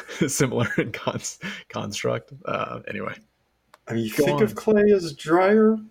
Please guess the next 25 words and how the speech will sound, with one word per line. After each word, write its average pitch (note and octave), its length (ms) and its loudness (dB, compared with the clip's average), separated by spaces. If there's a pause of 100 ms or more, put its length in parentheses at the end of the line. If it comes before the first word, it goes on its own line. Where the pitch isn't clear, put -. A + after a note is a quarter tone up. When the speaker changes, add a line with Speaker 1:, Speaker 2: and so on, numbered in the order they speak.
(1000)
Speaker 2:
We've C3+ 240 2
gone D3 80 4
Speaker 1:
No, D#3 120 6
Speaker 2:
off. D#3 240 4
Speaker 1:
I C3+ 120 0
mean, C#3+ 480 2
I C#3 100 2
guess D#3 360 2
i-, - 20 -20 (240)
if C#3 180 0
it's - 140 0
in B2 80 2
a G2+ 80 2
jar G#2+ 320 2
form, G2+ 360 -4
right? G2 440 -2
So - 100 -4
you've, G2 420 -2
uh, F#2+ 300 -2
put - 220 -4
it G#2 80 -10
through F#2+ 140 -6
a - 20 -6
kiln. G#2+ 440 -2 (540)
Speaker 2:
Yeah, F3+ 300 2